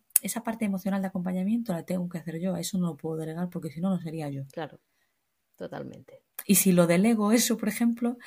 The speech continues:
Speaker 1: em, pues, eh, esa persona se sentirá un poco defraudada, ¿no? No verá el aporte de valor que yo le doy.
Speaker 2: Sí.
Speaker 1: Entonces, eso, eso son partes que son intrínsecas de ti.
Speaker 2: Si no, ya queda diluido.
Speaker 1: Mm, exacto.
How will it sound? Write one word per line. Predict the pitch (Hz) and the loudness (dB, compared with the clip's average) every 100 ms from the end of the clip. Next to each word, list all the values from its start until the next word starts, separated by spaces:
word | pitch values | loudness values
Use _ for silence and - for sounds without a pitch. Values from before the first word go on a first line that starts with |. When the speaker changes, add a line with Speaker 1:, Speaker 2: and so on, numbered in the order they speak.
| - - - _ | -14 -14 -18 _
Speaker 1:
em, | - 57 53 50 - - - _ _ - | -8 -6 -6 -6 -8 -8 -12 _ _ -8
pues, | 147 - | -4 -4
eh, | - | -2
esa | 180 190 | 0 2
persona | 185 - 202 214 240 - 190 | 0 0 2 2 2 -2 -6
se | - 175 | -2 0
sentirá | 170 156 180 | 0 -2 -2
un | 190 | -2
poco | 226 226 | 0 0
defraudada, | 175 165 160 185 180 | 0 0 0 0 0
¿no? | 160 196 | 0 2
No | 196 | 2
verá | 170 170 214 | 0 2 4
el | 180 | 4
aporte | 170 170 160 | 2 -2 -4
de | 156 | -4
valor | 156 156 - | -2 -2 -2
que | 151 | -4
yo | 147 | -2
le | 143 | -4
doy. | 139 139 139 _ | -4 -6 -10 _
Speaker 2:
Sí. | - 165 - - - | -10 -8 -8 -16 -14
Speaker 1:
Entonces, | - 135 139 | -10 -8 -8
eso, | 147 165 - - | -8 -8 -10 -10
eso | 175 | -6
son | - 175 | -2 0
partes | 180 180 202 185 | 2 2 2 -2
que | 175 | -4
son | - 175 170 - - | -2 -2 -4 -6 -4
intrínsecas | 170 180 190 180 170 151 | -2 4 4 4 -2 -2
de | 147 | -6
ti. | 139 135 - - - - - - - | -6 -12 -14 -20 -20 -20 -20 -18 -18
Speaker 2:
Si | - | -8
no, | 175 175 | -2 0
ya | 170 170 | 0 2
queda | 175 160 | 2 2
diluido. | 156 156 147 135 135 - _ - - _ _ _ _ _ _ _ _ _ _ - | -2 -4 -4 -6 -10 -14 _ -16 -16 _ _ _ _ _ _ _ _ _ _ 0
Speaker 1:
Mm, | 185 165 - - - - | 2 4 0 -14 -10 -6
exacto. | 143 147 - - | -2 -2 -2 -10